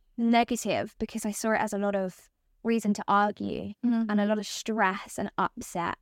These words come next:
Speaker 1: and something you really need and rely on. And then from growing up and kind of finding spirituality and finding,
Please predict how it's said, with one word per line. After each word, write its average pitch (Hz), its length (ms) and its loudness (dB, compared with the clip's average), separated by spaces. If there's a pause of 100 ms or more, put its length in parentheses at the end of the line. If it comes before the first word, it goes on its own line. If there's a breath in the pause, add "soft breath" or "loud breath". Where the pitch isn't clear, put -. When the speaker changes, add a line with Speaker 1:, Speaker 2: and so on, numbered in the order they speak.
Speaker 1:
and 185 640 -2 (320)
something 320 280 0 (100)
you 233 400 2 (100)
really 220 200 2
need 208 440 2
and 185 140 -2
rely 185 340 0
on. 180 300 -4 (260)
And 240 100 4
then 247 100 2
from 269 180 -2
growing 240 320 6
up 320 180 2
and 262 140 0
kind 233 140 2
of 220 80 -4
finding 214 340 0
spirituality 202 760 -2
and 190 120 -4
finding, 196 540 -2